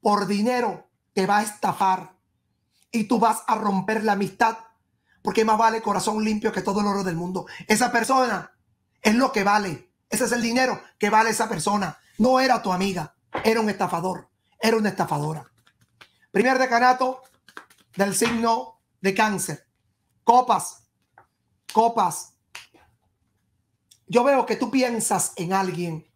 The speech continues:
Tú anhelas estar con alguien.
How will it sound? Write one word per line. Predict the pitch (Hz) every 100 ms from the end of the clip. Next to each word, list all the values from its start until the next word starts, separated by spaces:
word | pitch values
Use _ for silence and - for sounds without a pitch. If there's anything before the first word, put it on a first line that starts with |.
| _ _ _ _ _ -
Tú | 330 339
anhelas | 220 190 220 240 220 196
estar | 196 226 208 -
con | 170
alguien. | 190 196 170 160